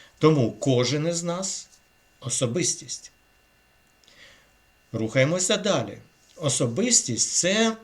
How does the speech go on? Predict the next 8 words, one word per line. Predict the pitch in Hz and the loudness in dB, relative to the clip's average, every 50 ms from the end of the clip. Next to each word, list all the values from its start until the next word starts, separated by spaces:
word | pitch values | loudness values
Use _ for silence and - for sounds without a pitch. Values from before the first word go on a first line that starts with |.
| - _ _ - | -20 _ _ -10
взагалі, | 131 156 139 147 135 123 127 147 147 156 160 165 185 196 196 196 196 196 - - _ _ _ _ _ _ _ _ _ _ _ _ _ _ _ _ _ _ _ _ _ _ 330 _ - _ _ _ _ _ _ _ _ _ _ _ _ - | -8 -8 -6 -6 -4 -2 0 0 0 0 0 0 0 0 2 2 0 0 -4 -12 _ _ _ _ _ _ _ _ _ _ _ _ _ _ _ _ _ _ _ _ _ _ _ _ -20 _ _ _ _ _ _ _ _ _ _ _ _ -10
скажімо | - - - - 165 151 147 147 | -4 -4 -2 0 0 0 0 0
так, | 139 156 127 - | 0 0 0 0
соціально-психологічне | - - 190 - - - 156 160 165 190 208 202 190 185 185 185 - - - 160 - - 165 156 165 160 143 143 160 143 - - - 110 101 | 2 0 0 -2 -2 0 2 2 2 2 0 -4 -4 -4 -4 0 2 2 2 0 0 0 2 2 2 2 0 0 -2 -2 -2 -2 -4 -4 -8
поняття. | 98 - - 107 98 98 92 87 - _ - - - - - _ _ _ _ _ _ _ _ _ _ _ _ - - - - - - - - | -12 -12 -12 -10 -10 -10 -12 -14 -16 _ -18 -18 -18 -18 -20 _ _ _ _ _ _ _ _ _ _ _ _ -20 -18 -18 -18 -18 -20 -18 -6
Але | - 139 147 147 135 117 104 98 101 | 0 0 2 4 4 2 2 0 -2
ми, | 113 131 135 135 127 127 127 | 0 2 2 2 4 2 2
люди, | 120 117 113 120 113 107 107 107 98 113 135 143 156 175 | 0 0 0 0 -2 -2 -2 -6 -2 -2 0 0 0 -2